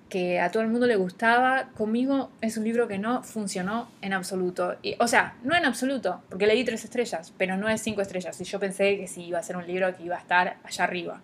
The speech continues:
Pregunta número dos. Un libro que tuvo gran inicio y pensabas que iba a ser perfecto, pero al final se quedó corto.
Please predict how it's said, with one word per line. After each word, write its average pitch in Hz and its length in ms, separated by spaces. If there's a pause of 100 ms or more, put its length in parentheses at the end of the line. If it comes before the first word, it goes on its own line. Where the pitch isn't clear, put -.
Pregunta 269 360
número 262 300
dos. 185 380
Un 269 140
libro 294 360
que 233 160
tuvo 240 580 (240)
gran 233 380
inicio 277 480
y 220 120
pensabas 240 440
que 254 140
iba 233 100
a - 20
ser 226 200
perfecto, 240 760
pero 190 140
al 185 60
final 220 400
se 196 140
quedó 190 200
corto. 180 420